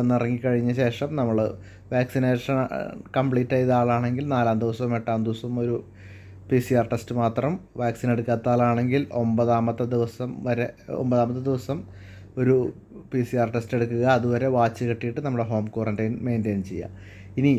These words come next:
വാക്സിൻ എടുക്കാത്ത ആളുകൾക്ക് മറ്റുള്ള എമിറേറ്റുകളിലേക്ക് തിരിച്ച് പോ-, യാത്ര ചെയ്യാൻ ഉദ്ദേശിച്ച് വരുന്ന ആളുകളാണെങ്കിൽ നിങ്ങൾക്ക് എയർപോർട്ട് ടാക്സി അല്ലെങ്കിൽ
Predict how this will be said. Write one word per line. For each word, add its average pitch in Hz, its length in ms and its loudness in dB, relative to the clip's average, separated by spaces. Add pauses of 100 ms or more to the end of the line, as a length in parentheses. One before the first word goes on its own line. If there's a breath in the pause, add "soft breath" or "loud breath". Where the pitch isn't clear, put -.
(140)
വാക്സിൻ 131 420 2
എടുക്കാത്ത 135 420 2 (240)
ആളുകൾക്ക് 123 640 0 (680 loud breath)
മറ്റുള്ള 160 420 4
എമിറേറ്റുകളിലേക്ക് 131 640 2
തിരിച്ച് 127 260 -6
പോ-, 123 300 -10 (420)
യാത്ര 123 240 2 (120)
ചെയ്യാൻ 123 220 4
ഉദ്ദേശിച്ച് 123 400 2
വരുന്ന 123 280 2
ആളുകളാണെങ്കിൽ 113 760 2 (560 loud breath)
നിങ്ങൾക്ക് 123 400 2 (200)
എയർപോർട്ട് 139 440 0
ടാക്സി 143 480 2
അല്ലെങ്കിൽ 117 340 0